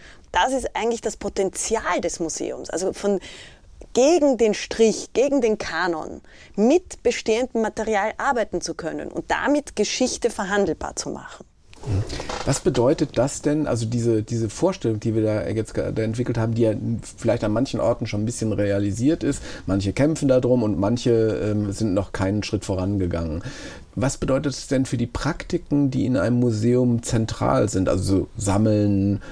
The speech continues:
Speaker 2: zeigen, forschen, vermitteln, das sind ja sozusagen die Kernbestände, wenn man noch organisieren dazu nimmt, aber das sind ja die wesentlichen Handlungsfelder in einem Museum.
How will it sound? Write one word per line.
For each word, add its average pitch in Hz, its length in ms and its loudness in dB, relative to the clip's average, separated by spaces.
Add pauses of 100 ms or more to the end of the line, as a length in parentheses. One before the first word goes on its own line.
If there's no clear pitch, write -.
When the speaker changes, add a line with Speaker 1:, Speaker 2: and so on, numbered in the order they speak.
Speaker 2:
zeigen, 101 880 4 (180)
forschen, 98 1040 2
vermitteln, 101 720 4
das 95 140 2
sind 107 80 4
ja 101 80 4
sozusagen 101 400 2
die 95 60 2
Kernbestände, 98 680 2 (260)
wenn 95 120 2
man - 0 -
noch 95 100 0
organisieren 95 580 4
dazu 95 300 4
nimmt, 117 260 6
aber 104 160 2
das 101 200 0
sind 104 120 -2
ja 98 280 2
die 98 360 0
wesentlichen 104 460 4
Handlungsfelder 95 680 2
in - 120 -2
einem - 160 -2
Museum. - 340 -2